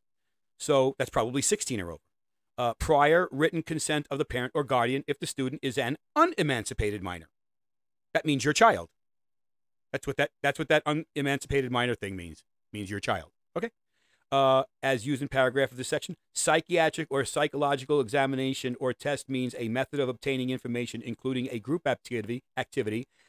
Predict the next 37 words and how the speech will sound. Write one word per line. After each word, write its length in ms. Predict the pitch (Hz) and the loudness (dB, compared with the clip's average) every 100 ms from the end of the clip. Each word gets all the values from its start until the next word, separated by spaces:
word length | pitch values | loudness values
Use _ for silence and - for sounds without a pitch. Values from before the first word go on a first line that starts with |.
| _ | _
that 140 | 127 120 | 0 0
is 120 | 95 | 0
not 240 | 107 214 - | 0 0 0
directly 400 | 143 123 - 123 | 0 0 0 -2
related 380 | 117 117 110 113 | 0 0 0 -2
to 80 | - | -4
academic 500 | 135 - 139 139 135 | -4 -2 -4 -4 -2
instruction 600 | 127 - 113 - 98 98 _ _ - | -6 -2 -4 -2 -4 -6 _ _ -6
and 140 | 107 | 0
that 160 | 117 113 | 2 0
is 80 | |
designed 540 | 104 113 95 131 170 190 | 0 -2 2 2 2 0
to 160 | 214 | 0
elicit 440 | 226 220 202 - 156 | 4 8 8 6 2
information 600 | 139 165 208 180 160 - | 0 0 2 4 2 2
about 240 | 143 117 - | 4 4 4
attitudes, 640 | 151 170 202 - 220 220 - _ _ | 6 8 6 2 -2 -2 -6 _ _
habits, 400 | 175 170 170 170 | 6 6 6 0
traits, 320 | - 160 151 | 2 4 4
opinions, 380 | - - 151 143 | 0 -4 -2 -2
beliefs, 380 | 117 131 139 - - | -2 0 0 -2 -4
or 80 | 117 | -6
feelings. 480 | - 143 127 120 - - | -2 0 2 0 -6 -2
And 540 | 294 262 208 269 330 - _ _ _ | 2 6 6 4 0 -10 _ _ _
psychiatric 720 | - 165 170 - 170 160 156 | 0 4 4 4 2 2 0
or 140 | 147 147 | 2 2
psy-, 240 | - 151 | 4 0
psychiatric 640 | 131 165 170 160 147 156 120 | 2 0 2 2 2 0 -4
or 60 | |
psychological 720 | 104 151 147 143 131 127 131 | 0 0 0 0 0 -2 -4
treatment 340 | 113 143 123 117 | -4 -4 -4 -4
means 300 | 123 123 113 | -2 -4 -4
an 120 | 110 | -6
activity 500 | 113 113 - 139 131 | -6 -8 -6 -4 -2
involving 640 | 120 104 156 202 185 175 139 | -2 2 6 6 6 2 -2
the 80 | |
planned 640 | 139 - 170 180 190 220 269 | -6 -6 -2 2 2 2 0